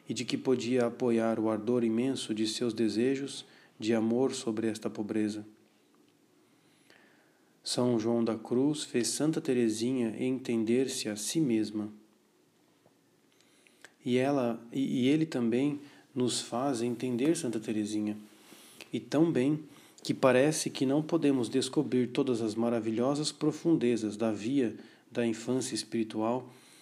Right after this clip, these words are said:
senão à luz da doutrina do doutor místico. Em compensação,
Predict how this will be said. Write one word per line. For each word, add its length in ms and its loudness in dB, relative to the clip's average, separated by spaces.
senão 480 2
à 20 0
luz 340 2
da 140 0
doutrina 500 2
do 140 0
doutor 340 0
místico. 480 0
Em 240 2
compensação, 880 -2